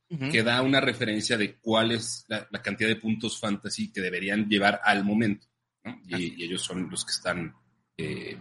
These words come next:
Speaker 2: por debajo de lo esperado.
Speaker 1: Y por eso, estos tres quarterbacks, además de los dos que ya vimos que están lanzando touchdowns como si fueran Oxos en cada esquina, eh, están en el top doce de nuestros rankings. Y, y
Speaker 2: Sí.
Speaker 1: vamos a los rankings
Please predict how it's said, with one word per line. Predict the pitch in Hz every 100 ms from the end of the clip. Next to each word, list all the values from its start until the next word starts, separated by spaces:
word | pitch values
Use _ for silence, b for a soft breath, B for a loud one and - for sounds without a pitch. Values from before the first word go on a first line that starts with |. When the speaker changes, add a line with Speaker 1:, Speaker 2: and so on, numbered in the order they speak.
| -
Speaker 2:
por | 87 87
debajo | 90 90 -
de | -
lo | -
esperado. | - - - - - - _ _ 208
Speaker 1:
Y | 202
por | 202 214
eso, | 262 202 220 -
estos | 226 - 240 -
tres | 226 208 -
quarterbacks, | 208 185 165 -
además | 175 185 220 240
de | 269
los | 240 185 139
dos | 233 269
que | 185
ya | 170
vimos | 180 175 175 -
que |
están | - 160 185
lanzando | 185 175 175 180
touchdowns | - 160 - 156 160 165
como | 143 123
si | - 117
fueran | 135 143 160 151 131 123 -
Oxos | 147 - 165 -
en | 127
cada | 117 143
esquina, | 151 - 160 139 151 b b b b
eh, | 147 147 151 151 165 -
están | - 175 185
en | 156
el | 131
top | 147 135
doce | 156 143 123
de | 110
nuestros | 104 - 101
rankings. | 101 101 101 - -
Y, | 131 143
y |
Speaker 2:
Sí. | 151
Speaker 1:
vamos | 165 165 151
a |
los | 135 131
rankings | 147 135 139 131